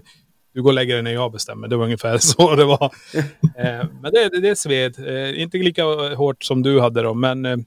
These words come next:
det, det, det har varit fysiska saker och vi har lyckats dokumentera det, som knuff i ryggen. Man ser jackan flytta sig. Vi har sett en, tröjan på mig lyftas i, också. Det är faktiskt i Borgvattnets pressgård. När jag står inne i ett rum ser man tröjan lyfts och så.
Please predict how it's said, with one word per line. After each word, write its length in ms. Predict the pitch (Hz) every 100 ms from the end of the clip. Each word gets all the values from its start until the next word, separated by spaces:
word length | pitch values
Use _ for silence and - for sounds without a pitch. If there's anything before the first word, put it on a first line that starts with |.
| _ _ _ _ _ _ _ -
det, 120 | 151
det, 280 | 160 156 165
det 80 | 165
har 100 | 170
varit 240 | 180 190
fysiska 480 | 180 170 - 135 135
saker 440 | 139 131 - 131
och 100 | 127
vi 40 | 139
har 80 |
lyckats 260 | 147 147 147
dokumentera 680 | 147 143 135 123 143 127 120
det, 160 | 120 117
som 220 | 131 127
knuff 400 | - 135 - -
i 200 | 127 123
ryggen. 420 | 127 131 123 123
Man 120 | 117
ser 100 | 117
jackan 440 | 120 127 - 131 120
flytta 360 | 131 - -
sig. 200 | 123 123
Vi 60 | 123
har 80 | 117
sett 220 | 127 123
en, 220 | 123 123 - _ _ _ _ _ -
tröjan 360 | 139 123 127
på 80 | 127
mig 220 | 123 123
lyftas 600 | 123 123 - - 123 117
i, 400 | 123 123 123 123 135
också. 260 | 127 -
Det 100 | 120
är 120 | 123 120
faktiskt 240 | 120 -
i 80 | 120
Borgvattnets 460 | 120 117 117 120
pressgård. 420 | - 117 - 120 120
När 60 |
jag 80 | 117
står 260 | - 123 120
inne 140 | 120
i 40 | 113
ett 80 |
rum 180 | 123 120
ser 160 | - 120
man 120 | 120
tröjan 360 | 123 117 117 117
lyfts 280 | 117 -
och 100 | 123
så. 140 | 107